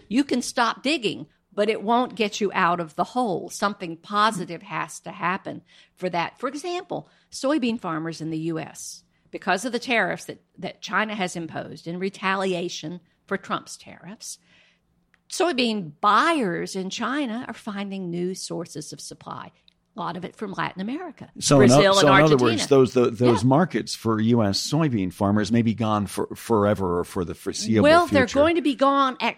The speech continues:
Speaker 1: at pre-tariff prices, because when China moves to source its soybeans from Brazil or Argentina, and U S farmers,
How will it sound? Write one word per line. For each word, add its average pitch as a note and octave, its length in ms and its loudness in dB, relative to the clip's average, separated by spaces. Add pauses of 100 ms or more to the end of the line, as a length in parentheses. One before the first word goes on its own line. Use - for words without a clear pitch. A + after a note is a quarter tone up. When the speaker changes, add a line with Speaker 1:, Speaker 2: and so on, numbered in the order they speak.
(160)
Speaker 1:
at G3 260 0 (720)
pre-tariff C4+ 1040 0
prices, - 600 -6 (240)
because G3+ 440 0 (140)
when G3+ 280 4
China D4+ 400 4
moves C4 340 2
to G3 140 -10
source G#3 480 -2
its - 280 -4
soybeans F#3+ 540 0
from D#3+ 200 -6
Brazil E3+ 420 -2
or E3+ 80 -2
Argentina, E3 760 -4 (240)
and F#3+ 200 -2
U C#4 160 4
S C4+ 180 2
farmers, D#3+ 540 0